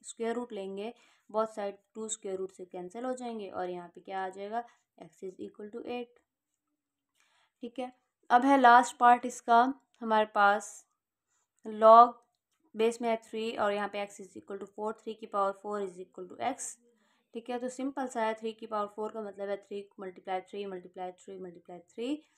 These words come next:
is equal to eighty one और यहाँ पे x, so x is equal to eighty one, ठीक है। तो ये था हमारा आज का क्वेश्चन नंबर सिक्स और ये था एक्सरसाइज का लास्ट क्वेश्चन और बहुत ईज-,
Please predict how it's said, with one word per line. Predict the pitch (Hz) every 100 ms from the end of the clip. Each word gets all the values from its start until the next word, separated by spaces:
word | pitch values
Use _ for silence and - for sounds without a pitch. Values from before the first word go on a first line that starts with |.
| _ _
is | 220 214 -
equal | 196 196 185
to | 185 -
eighty | 208 247 240
one | 233 226
और | 196
यहाँ | 185 180
पे | 185 185
x, | 180 -
so | 190 190
x | 196 190 190
is | 175 180
equal | 175 185 180
to | 226 311 - _ _ _ _ _ _ _ 214
eighty | 202 202 208 196
one, | 196 160 160 _ _ _ _ _ _ _ _ _ _ _ _ _
ठीक | 247
है। | 277
तो | 269
ये | 233 254 269
था | 262
हमारा | 233 220 214
आज | 214 208 202
का | 214
क्वेश्चन | 208 - 202
नंबर | 202 202
सिक्स | - 240 240 220
और | 208 208 208
ये | 202 196
था | 208
एक्सरसाइज | - - - 196 185
का | -
लास्ट | 190 185 220 -
क्वेश्चन | 247 233 254 247 254 _ _ _ 220
और |
बहुत | 208 226 226
ईज-, | - 220 220